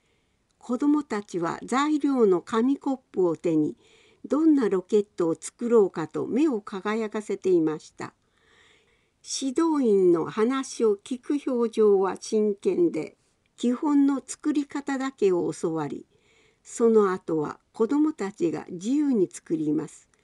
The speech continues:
丁寧に絵を描く子や、ロケットの形から考える子と、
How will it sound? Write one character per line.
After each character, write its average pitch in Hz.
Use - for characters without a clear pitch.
丁 277
寧 180
に 160
絵 311
を 254
描 190
く 190
子 -
や、 156
ロ 208
ケ 294
ッ 285
ト 233
の 185
形 294
か 202
ら 175
考 269
え 226
る 180
子 -
と、 -